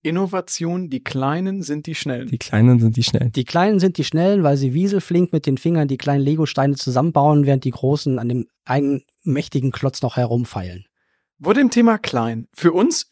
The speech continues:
Speaker 1: spielt es immer eine große Rolle in Gesprächen über Innovation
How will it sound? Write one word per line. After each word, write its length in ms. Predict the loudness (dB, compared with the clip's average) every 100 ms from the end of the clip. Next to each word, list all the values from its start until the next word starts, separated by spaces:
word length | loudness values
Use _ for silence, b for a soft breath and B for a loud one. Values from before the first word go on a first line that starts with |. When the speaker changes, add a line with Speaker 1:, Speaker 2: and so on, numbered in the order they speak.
| -12
Speaker 1:
spielt 300 | -6 -2 -2
es 100 | -2
immer 180 | 2 2
eine 140 | 2
große 380 | 0 -2 -2 -2
Rolle 320 | 0 2 0
in 160 | 0 -2
Gesprächen 500 | -4 -4 -4 -2 -2
über 180 | -2
Innovation 1160 | -2 -2 0 -2 -2 -4 0 2 2 0 -4 -6